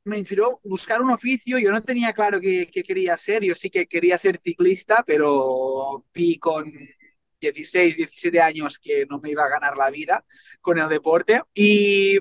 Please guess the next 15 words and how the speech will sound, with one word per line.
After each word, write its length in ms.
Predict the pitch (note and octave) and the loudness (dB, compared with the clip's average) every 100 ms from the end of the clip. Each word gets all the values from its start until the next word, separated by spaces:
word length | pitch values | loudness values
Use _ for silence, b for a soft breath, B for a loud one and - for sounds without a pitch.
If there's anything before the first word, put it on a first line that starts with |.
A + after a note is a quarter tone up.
| _ | _
pues 180 | G3+ G3 | 0 4
pensaba, 520 | G3+ F#3+ F#3+ E3+ E3+ | 2 4 4 6 4
no 100 | F#3 | 0
sé, 140 | - | -2
un 80 | E3+ | 0
oficio. 640 | G#3 G#3 A3+ - G#3 G3+ | 2 0 -4 2 4 4
Tampoco 480 | - F#3+ F#3+ G#3 A3+ | 4 0 2 2 2
quería 520 | G#3+ G#3 G3+ G3 F#3 F3+ | 4 2 4 2 4 2
ni 180 | F3+ F3+ | -2 -2
ir 120 | F3+ | -2
a 40 | |
estudiar 580 | F3 F3+ F3 F3+ E3+ F3 | -2 -4 0 2 4 2
una 240 | E3+ E3+ | 2 -2
carrera, 800 | E3 D#3+ D#3+ F3 F3 E3+ E3+ E3 E3 | 0 -2 0 -2 2 2 2 0 -4
ni 160 | D#3 | -18